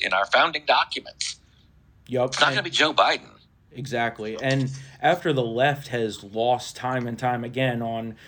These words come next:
Speaker 2: you know, the first Russian collusion hoax, impeachment, uh, now, you know, they're jumping back to Russia. I guess that's just their go-to, just like calling everybody racist. Isn't that playbook a little, you know, overplayed at this point?
Speaker 1: Y-, you would think, but I mean, they're not really quick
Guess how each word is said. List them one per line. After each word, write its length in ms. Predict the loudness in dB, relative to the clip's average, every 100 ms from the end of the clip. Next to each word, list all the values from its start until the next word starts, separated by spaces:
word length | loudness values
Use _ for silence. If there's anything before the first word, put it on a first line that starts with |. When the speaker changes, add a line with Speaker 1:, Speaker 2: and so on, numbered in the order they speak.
| -20 -6
Speaker 2:
you 120 | -2
know, 120 | -2
the 100 | -2
first 340 | 2 4 4 4
Russian 320 | 4 4 0
collusion 460 | 2 4 4 2 2
hoax, 440 | 6 6 4 -2
impeachment, 1040 | -8 -10 -6 -2 -2 -2 0 2 4 2 -2 -12 -12 -4
uh, 240 | -2 -2 2
now, 200 | 6 6
you 220 | 4 4
know, 140 | 4
they're 160 | 2 2
jumping 320 | 2 2 4
back 220 | 4 4
to 80 | 0
Russia. 400 | 2 2 2 0
I 80 | 0
guess 240 | -2 -2
that's 240 | -2 -2 -4
just 240 | -6 -4
their 120 | -4
go-to, 500 | 0 0 0 -2 -6
just 200 | -6 -6
like 160 | -6 -2
calling 340 | 2 2 2
everybody 420 | -2 -2 -4 -6 -6
racist. 580 | -4 -4 -4 -6 -8 -14 -20 -6
Isn't 220 | -2 2
that 220 | 4 2 4
playbook 420 | 4 4 2 2
a 40 |
little, 520 | 2 4 4 2 -4 -8
you 120 | -8
know, 180 | -4 0
overplayed 480 | 0 0 2 2
at 80 | 2
this 140 | 0 0
point? 280 | -2 -2 -6 -16 -20 -20 -20 -20 -8
Speaker 1:
Y-, 320 | -2 2 4
you 300 | 4 4 4
would 160 | 2 2
think, 320 | 2 2 4
but 80 | 2
I 40 |
mean, 160 | 2 2
they're 120 | 4
not 180 | 4 2
really 200 | -2 -4
quick 300 | -8 -10